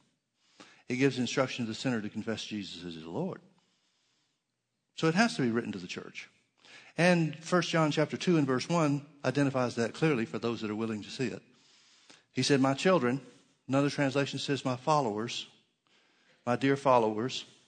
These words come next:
We couldn't be a follower of John unless you were saved, could you? "My little children," or "my dear followers," as other translations say, "these things I write unto you," these things meaning what? First John one nine, among other things.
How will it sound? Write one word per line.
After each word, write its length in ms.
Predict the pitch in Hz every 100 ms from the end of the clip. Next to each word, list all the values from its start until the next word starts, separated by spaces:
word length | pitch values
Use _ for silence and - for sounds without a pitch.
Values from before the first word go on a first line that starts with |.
| _ _ _ _ _ _ _ _ -
We 100 | 107
couldn't 220 | 135 123
be 80 | 123
a 40 |
follower 380 | 110 131 131 123
of 80 | 110
John 240 | 131 131
unless 260 | 123 127 -
you 40 | 98
were 60 |
saved, 380 | 87 156 151 -
could 200 | 110 -
you? 80 | 151 - _ _ _ _ _ _ _ _ _ _ _ _ _ _ _ _ _ _
"My 120 | 127
little 240 | 131 151 151
children," 420 | 139 127 127 131
or 80 | 117
"my 160 | 117
dear 220 | 120 120
followers," 640 | 127 113 113 110 120 127 - _ _ _ _ _ _ -
as 100 | 107
other 160 | 117 110
translations 560 | 131 117 113 107 110
say, 300 | - 107 120 - - _ _
"these 200 | 190 202
things 220 | 180 156
I 80 | 139
write 280 | 135 139 143
unto 200 | 127 107
you," 280 | 101 110 120 -
these 180 | 147 147
things 300 | 143 135 143
meaning 320 | 135 131 139
what? 240 | 117 95 - _ _ _ _ _ _ _ _ _
First 220 | 117 110
John 240 | 123 110 107
one 160 | 107
nine, 260 | 113 135 110
among 260 | 101 104
other 220 | 110 127 90
things. 440 | 95 87 - -